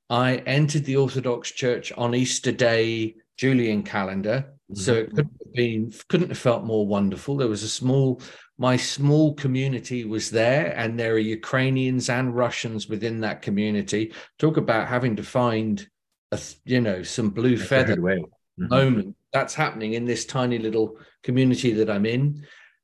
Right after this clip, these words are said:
Speaker 1: And the moment I had really had that experience, I was dragged out of that and into this extraordinary protracted Canadian tour with, I think, two nights off in three weeks.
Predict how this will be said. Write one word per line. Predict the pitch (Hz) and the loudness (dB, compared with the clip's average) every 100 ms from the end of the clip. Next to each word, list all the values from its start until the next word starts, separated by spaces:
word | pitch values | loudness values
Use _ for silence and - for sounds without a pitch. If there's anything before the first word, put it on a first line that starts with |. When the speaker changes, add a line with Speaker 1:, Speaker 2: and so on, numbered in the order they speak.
| - | -4
Speaker 1:
And | 120 | 0
the | 123 | 2
moment | 127 135 160 165 165 143 - | 2 4 2 4 0 0 -4
I | 131 127 | -4 -2
had | 113 123 113 - - _ - | 0 0 0 -4 -14 _ -2
really | 120 123 110 | 2 4 2
had | 107 135 156 | 0 -2 0
that | 135 107 | 0 0
experience, | 101 - - 98 92 95 107 104 - | -2 -8 -6 -4 -4 -4 -6 -6 -8
I | 104 117 | -2 0
was | 117 - | 0 -4
dragged | 113 123 120 104 | 0 0 0 0
out | 123 151 143 | 2 2 2
of | 117 - | 0 -2
that | 90 95 104 - - _ _ _ _ - | -4 -6 -8 -12 -20 _ _ _ _ -4
and | 113 | 2
into | 123 123 - 127 120 110 | 2 2 2 2 2 0
this | 120 - | -4 -4
extraordinary | - 120 - - 139 143 123 117 113 113 107 107 104 - _ _ _ | -8 -8 -8 -2 2 2 2 0 -2 0 0 -2 -6 -16 _ _ _
protracted | 117 - 123 - - 107 - | -6 -2 -2 -2 -4 -6 -2
Canadian | 123 113 113 110 110 104 | -2 0 0 0 -2 -2
tour | - 117 110 104 | 0 2 4 4
with, | 110 107 | 2 0
I | |
think, | 107 120 104 | -2 -6 -6
two | - 131 117 | -2 0 0
nights | 110 110 120 | -2 -4 -2
off | 110 - | -2 -2
in | 107 104 - _ _ - | -2 -2 -4 _ _ -12
three | - 110 | 0 2
weeks. | 110 123 80 - - - | 2 0 -2 -8 -14 -14